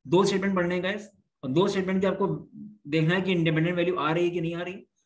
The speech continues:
बस ये मेक sure करो अगर एक ही statement से दो वैल्यू आ रही है तो उसको आप सीधे reject कर दो, क्योंकि वो होगा नहीं, बस और कुछ नहीं करना। बाकी चलते क्वेश्चन, तो क्वेश्चन आपको समझ में आएगा अच्छे से। तो ये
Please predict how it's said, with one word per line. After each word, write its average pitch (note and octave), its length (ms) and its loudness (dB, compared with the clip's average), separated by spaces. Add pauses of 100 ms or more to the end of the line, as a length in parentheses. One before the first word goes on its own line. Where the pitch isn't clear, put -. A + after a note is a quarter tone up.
(180)
बस E3+ 220 0
ये G#3 80 2
मेक G#3 180 0
sure F3 200 2
करो G3 140 0
अगर G#3 280 -2
एक E3+ 120 4
ही G#3+ 100 -4
statement G3 320 -4
से F#3+ 80 -2
दो F#3 140 2
वैल्यू F3 220 2
आ - 20 2
रही C#3 80 -2
है C3+ 40 -6
तो D#3+ 60 -4
उसको E3+ 180 -6
आप G3 140 -4
सीधे D#3 320 2
reject D3+ 240 0
कर B2 60 -10
दो, - 180 -16 (200)
क्योंकि C#3+ 140 -2
वो F3 120 2
होगा C3 200 0
नहीं, A2+ 120 -10 (340)
बस A2+ 240 -14 (600)
और C#3+ 100 -2
कुछ D#3 140 0
नहीं C3 120 -4
करना। A2+ 240 -14 (340)
बाकी D3 220 2
चलते F3+ 260 0
क्वेश्चन, E3 320 -2
तो G3+ 80 -4
क्वेश्चन E3+ 280 -4
आपको E3+ 120 0
समझ D#3+ 140 2
में C#3 80 -2
आएगा A2+ 120 -8
अच्छे - 180 -18
से। - 100 -20 (420)
तो C#3+ 40 -2
ये G3 120 4